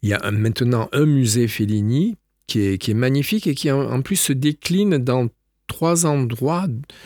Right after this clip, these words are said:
de la ville. Donc dans, dans le, dans le château Sigismondo, qui est un immense château de la Renaissance, magnifique, où là on, on a la collection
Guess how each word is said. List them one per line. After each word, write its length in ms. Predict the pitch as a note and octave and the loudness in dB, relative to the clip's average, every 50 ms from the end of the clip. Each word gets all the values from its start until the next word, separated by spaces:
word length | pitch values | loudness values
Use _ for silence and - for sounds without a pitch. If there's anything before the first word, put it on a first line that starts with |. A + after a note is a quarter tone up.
| - - - - _ _ _ - | -20 -20 -20 -20 _ _ _ 0
de 80 | B2 | 2
la 140 | B2+ C3+ B2+ | 4 4 4
ville. 360 | A#2 A2+ A#2 A2+ A2 G#2 G2 F#2+ - _ _ _ _ | 4 2 2 2 2 0 -2 -4 -10 _ _ _ _
Donc 180 | G2+ G2+ A2 G#2+ | -2 0 0 2
dans, 280 | A#2+ B2 B2+ B2 B2 - G2 | 2 2 2 2 0 0 -2
dans 160 | G2+ A2+ A2+ | 0 0 2
le, 240 | A2+ A#2 A#2+ C3 - - | 2 2 0 0 -2 -4
dans 180 | G2 A2+ A#2 | -2 0 2
le 100 | B2 B2 | 2 2
château 420 | A#2+ - - D3 - - D#3+ C#3+ C#3 | 2 2 0 0 0 0 0 0 2
Sigismondo, 840 | C3 - - D#3 C3 C3 C#3 C3 C3+ D#3 F#3 A3+ A3 G#3 G#3 A#3+ - | 2 0 0 0 0 0 2 2 2 2 2 2 0 0 0 -2 -4
qui 220 | - - - B2 A#2 | -6 -4 -2 0 0
est 180 | G#2+ G#2 - | 0 0 0
un 140 | A2 G#2 G#2 | 0 0 2
immense 420 | A2 A#2 B2 C3+ D3 D3+ - - D3 | 2 2 2 2 2 0 0 0 -2
château 360 | - - C3+ B2+ - - C3 | -2 -2 -2 -2 -2 -2 0
de 80 | A#2 A2+ | 0 0
la 100 | A2 A2 | 0 0
Renaissance, 640 | G#2+ G#2+ G#2+ G#2+ G#2 - - - D3 F3+ - - B2+ | 0 0 -2 0 0 0 0 0 0 0 -2 -2 -2
magnifique, 680 | A#2+ A#2+ A#2 A2 G#2+ - - B2 C3+ F#3+ - - - _ - - - - - - _ - | -2 -2 -2 -2 -4 -4 -2 -2 -2 -2 -4 -8 -16 _ -18 -18 -18 -18 -18 -8 _ 0
où 100 | A#2 B2 | 0 2
là 180 | C#3 E3 F3 | 2 2 2
on, 160 | D#3 C#3+ C3 - - | 2 2 0 0 -2
on 120 | G#2+ A#2 | 0 2
a 100 | B2 B2+ | 2 2
la 120 | B2 B2+ B2 | 2 2 2
collection 500 | - C3 B2 B2 - - - C3+ B2 | 2 0 0 2 2 0 0 0 0